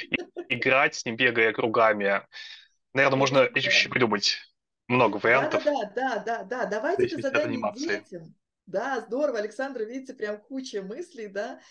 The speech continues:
Speaker 2: Я вспомнила «Малыша» и Карлсона, как там малыш зажал этого щенка и кружился с ним, мне кажется, по комнате, когда ему подарили.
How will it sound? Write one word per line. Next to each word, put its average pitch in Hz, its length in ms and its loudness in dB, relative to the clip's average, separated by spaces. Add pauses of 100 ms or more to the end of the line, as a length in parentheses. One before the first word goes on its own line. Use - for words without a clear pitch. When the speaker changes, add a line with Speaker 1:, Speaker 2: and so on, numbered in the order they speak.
(180)
Speaker 2:
Я 214 120 -2
вспомнила 262 400 -6
«Малыша» 220 360 -2
и 214 40 -4
Карлсона, 277 500 -10
как 214 180 -12
там 202 160 -8
малыш 214 340 -6 (240)
зажал 254 540 0
этого 233 480 -2
щенка 247 540 -4
и 226 120 2
кружился 240 540 -6
с - 100 -20
ним, 208 180 -10
мне 208 140 -8
кажется, 208 460 -6
по 202 180 -2
комнате, 240 460 -6
когда 196 240 -6
ему 196 200 -6
подарили. 190 640 -6